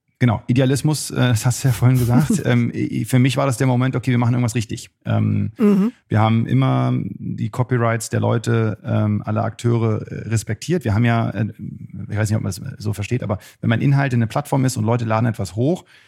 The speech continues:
Speaker 1: dann müssen die, die den Copyright, das hat sich jetzt aber auch schon ein bisschen verändert, da gibt's jetzt neue Gesetze und so weiter, aber damals und immer noch größtenteils ist es so,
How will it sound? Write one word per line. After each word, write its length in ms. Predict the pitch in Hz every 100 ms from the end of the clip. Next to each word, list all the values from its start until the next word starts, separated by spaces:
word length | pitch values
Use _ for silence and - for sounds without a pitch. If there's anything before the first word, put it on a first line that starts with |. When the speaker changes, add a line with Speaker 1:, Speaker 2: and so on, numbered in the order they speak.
| -
Speaker 1:
dann 120 | 117
müssen 280 | 120 120 117
die, 160 | 120
die 140 | 135 127
den 280 | 117 107 107
Copyright, 720 | - 123 127 113 110 107 -
das 100 | 113
hat 120 | 110
sich 80 | 107
jetzt 120 | 107
aber 140 | 92
auch 60 | 90
schon 120 | -
ein 20 |
bisschen 180 | - 101
verändert, 380 | - 143 139 123
da 40 |
gibt's 160 | - -
jetzt 140 | -
neue 260 | 98 95 95
Gesetze 320 | 107 123 -
und 100 | 123
so 60 | 120
weiter, 160 | 120
aber 140 | 104 87
damals 500 | 95 120 123 120 -
und 240 | 104 -
immer 140 | 127
noch 140 | 117 98
größtenteils 500 | 113 110 101 98 104
ist 60 |
es 100 | 104
so, 240 | 107 113